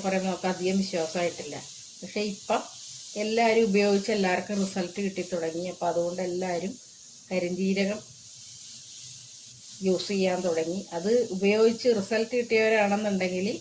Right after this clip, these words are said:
ഒരിക്കലും നമ്മളത് ചെയ്യാണ്ടിരിക്കുകയില്ല. അപ്പം ഞാനിപ്പം ആഴ്ചയിൽ ഒരു പ്രാവശ്യം ഇത് എന്തായാലും എത്ര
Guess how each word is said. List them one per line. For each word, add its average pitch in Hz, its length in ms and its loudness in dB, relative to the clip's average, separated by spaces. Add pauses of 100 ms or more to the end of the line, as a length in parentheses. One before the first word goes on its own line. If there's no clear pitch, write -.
ഒരിക്കലും 196 560 0 (2500)
നമ്മളത് 196 400 4 (120)
ചെയ്യാണ്ടിരിക്കുകയില്ല. 180 840 2 (1200)
അപ്പം 202 260 -4
ഞാനിപ്പം 233 540 2 (300)
ആഴ്ചയിൽ 202 600 2 (100)
ഒരു 190 100 4 (100)
പ്രാവശ്യം 190 420 2 (1200)
ഇത് 208 100 0
എന്തായാലും 208 880 4 (680)
എത്ര 233 220 0